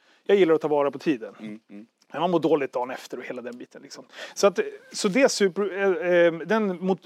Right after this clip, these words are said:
Speaker 1: mot, eh, mopedtiden gjorde att när jag sen började se supermotarder,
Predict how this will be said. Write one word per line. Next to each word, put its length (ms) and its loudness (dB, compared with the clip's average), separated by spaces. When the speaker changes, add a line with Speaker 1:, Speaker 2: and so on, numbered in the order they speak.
Speaker 1:
mot, 280 -2
eh, 400 6
mopedtiden 880 0
gjorde 420 2
att 280 -6
när 100 -4
jag 80 2
sen 200 2
började 200 4
se 220 0
supermotarder, 1000 0